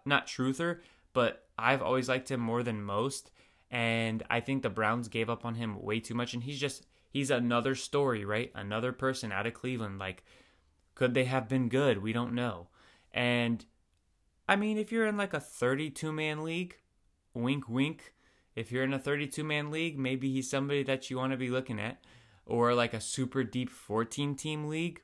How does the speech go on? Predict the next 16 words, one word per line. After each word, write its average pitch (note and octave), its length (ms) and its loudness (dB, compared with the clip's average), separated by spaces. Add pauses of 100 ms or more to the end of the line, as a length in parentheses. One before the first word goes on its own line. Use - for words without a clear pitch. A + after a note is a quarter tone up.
(120)
Once A#2 200 -2
again, A#2 340 0
wink, A#2 260 -2
wink. A#2+ 320 -4 (280)
I'm G#2 100 -6
talking A2+ 300 -2
to A2 120 -8
the A2+ 80 -2
people A#2 320 -6
that A2 140 0
are G#2+ 100 0
in B2+ 200 0
these A#2+ 220 0
leagues A2 240 0
with A#2 180 0
me. C#3 220 -2